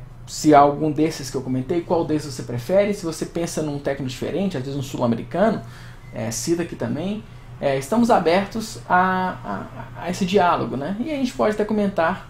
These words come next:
no nosso, é, glorioso programa, né, semanal, também sobre algumas sugestões de vocês, ok? Então, não esquece de comentar aqui, é muito importante, eu quero ver o que vocês pensam também, né, pra essa troca de treinadores,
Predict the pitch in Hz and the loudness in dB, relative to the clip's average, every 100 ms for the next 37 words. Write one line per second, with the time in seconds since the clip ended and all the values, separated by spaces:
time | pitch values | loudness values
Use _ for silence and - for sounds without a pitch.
0 | - 190 170 165 151 151 - 160 151 - | -10 -6 -6 -2 0 0 0 -4 -6 -10
1 | - - - 147 139 135 117 147 143 143 | -18 -18 -8 -4 -2 -2 -2 -2 0 2
2 | 151 - 139 135 160 165 143 175 - - | 0 -2 -4 -2 -4 -4 -4 -6 -8 -16
3 | - - - - 147 151 151 156 180 - | -18 -18 -16 -8 -4 0 2 2 -2 -16
4 | - - - 180 156 151 156 156 147 147 | -18 -18 -2 2 2 2 2 2 2 -2
5 | 147 151 156 156 - 135 139 - - - | -2 -2 -2 -2 -4 -6 -6 -12 -18 -12
6 | 151 160 151 - - - - 127 233 226 | -8 -6 -6 -8 -12 -12 -8 -2 0 2
7 | 214 247 262 - - 190 180 196 190 - | 4 4 2 -8 -2 -2 4 2 2 0
8 | 165 151 151 156 - - - 156 160 170 | 0 2 2 0 -2 -4 -2 -2 0 0
9 | 160 151 139 175 233 233 - - 160 156 | -2 -4 -2 2 2 0 -6 -4 2 4
10 | 151 151 160 156 - - - 190 240 185 | 2 -2 -4 -4 -4 -8 -2 0 2 0
11 | 156 147 220 254 208 - 151 139 - 127 | 0 0 0 2 2 0 -4 -4 0 0
12 | - - - 254 240 226 233 | -2 -8 0 0 2 2 0